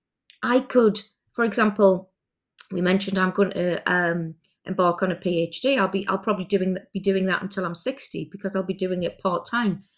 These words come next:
But I knew from a little girl, I knew that I would be a doctor one day. And yeah, maybe it's taken me a long, <laughs> long, long, long time to get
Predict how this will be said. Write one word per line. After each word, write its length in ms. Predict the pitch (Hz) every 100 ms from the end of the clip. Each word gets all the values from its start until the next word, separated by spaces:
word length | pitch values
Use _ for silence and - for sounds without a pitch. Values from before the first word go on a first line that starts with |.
| _ _ -
But 80 | 165
I 220 | 247 339
knew 640 | 240 214 214 285 175 139 - _ _ _
from 180 | - 196
a 40 |
little 220 | 190 208 170
girl, 560 | 202 170 139 139 - -
I 140 | 226
knew 840 | 240 233 240 247 285 285 165 147 -
that 100 | 170
I 140 | 175 175
would 160 | 170
be 120 | 170
a 80 | 160
doctor 520 | 165 - - 147 131 _
one 240 | 156 151 147
day. 420 | 143 156 202 - _ _
And 300 | 208 208 208
yeah, 180 | 240 349
maybe 220 | 285 233
it's 240 | 220 202 -
taken 300 | 208 202 196
me 80 | 190
a 60 |
long, 600 | 190 208 226 226 226 202
<laughs> 20 |
long, 240 | 247 247 214
long, 300 | 185 196 202
long 300 | 190 185 175
time 340 | - 196 180
to 120 | - 165
get 240 | - 147